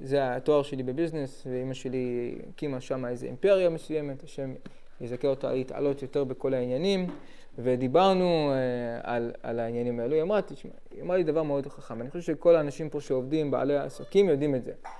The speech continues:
אם יש לך פועל, שכל מה ש-, כמו שאתה אומר לו, הוא עושה,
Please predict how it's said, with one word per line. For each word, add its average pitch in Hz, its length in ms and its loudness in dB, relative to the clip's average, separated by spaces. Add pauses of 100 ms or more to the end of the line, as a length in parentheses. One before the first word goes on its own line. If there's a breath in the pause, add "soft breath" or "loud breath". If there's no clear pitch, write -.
(220 loud breath)
אם 226 120 0
יש 254 140 10
לך 214 260 4
פועל, 165 400 8 (800)
שכל 226 380 6
מה 240 120 6
ש-, - 160 -4 (540)
כמו 247 200 2
שאתה 208 400 6
אומר 208 260 8
לו, 240 80 12
הוא 170 140 12
עושה, 208 340 6